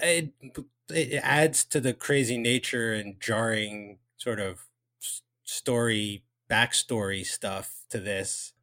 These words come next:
but it's just, they never flesh it out more. They don't know what to do with it. I wish I could vote for that character because I don't really, I don't really know. I don't really feel like there's anybody here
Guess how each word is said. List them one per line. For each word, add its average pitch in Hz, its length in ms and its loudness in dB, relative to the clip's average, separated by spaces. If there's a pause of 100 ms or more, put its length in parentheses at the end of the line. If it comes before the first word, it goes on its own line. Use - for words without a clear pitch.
(220)
but 117 300 0 (380)
it's 139 200 -4
just, - 240 -6
they 127 120 -4
never 135 480 2
flesh - 400 -6
it 107 60 -4
out 143 200 0
more. 135 240 -2
They 107 120 -2
don't 139 160 -4
know 131 60 0
what 117 160 0
to 101 60 -14
do 120 200 -2
with 120 180 0
it. 113 240 2 (380)
I 123 60 -2
wish 143 220 4
I 143 60 4
could 107 260 -4 (220)
vote 120 280 2
for - 160 -14
that 104 300 -2
character 95 600 -6 (380)
because 104 640 -6
I 113 60 -6
don't 185 180 0
really, 196 540 0 (560)
I - 100 -14
don't 170 120 -8
really 196 260 -2
know. 190 220 6
I 139 60 4
don't 147 140 0
really 160 260 2
feel 160 220 0
like 143 200 0
there's 139 180 -2
anybody 135 540 0
here 127 720 -4